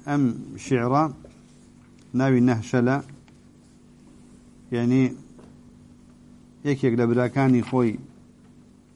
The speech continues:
يعني، بە باڵا یەکێک لە براکانی خۆی لە تەعزیەدا قسە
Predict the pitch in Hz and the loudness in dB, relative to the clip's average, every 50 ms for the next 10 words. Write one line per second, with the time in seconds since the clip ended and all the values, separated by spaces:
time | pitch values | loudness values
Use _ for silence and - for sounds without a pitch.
0 | - - - _ - - - 113 107 110 110 110 104 107 117 113 117 117 127 135 | -20 -20 -20 _ -16 -10 -8 -6 -6 -4 -4 -4 -4 -2 -2 -2 0 0 0 2
1 | 135 131 110 120 113 113 113 110 113 117 107 - 131 123 120 117 110 - 127 123 | 2 0 0 0 0 0 0 0 -2 -2 -2 -2 0 0 0 0 0 -2 -2 -2
2 | 117 110 110 98 - 104 90 107 110 123 139 131 123 120 120 120 113 - - 139 | -2 -2 -4 -6 -8 -8 -6 -2 0 2 2 2 2 0 -2 -2 -6 -6 -4 -4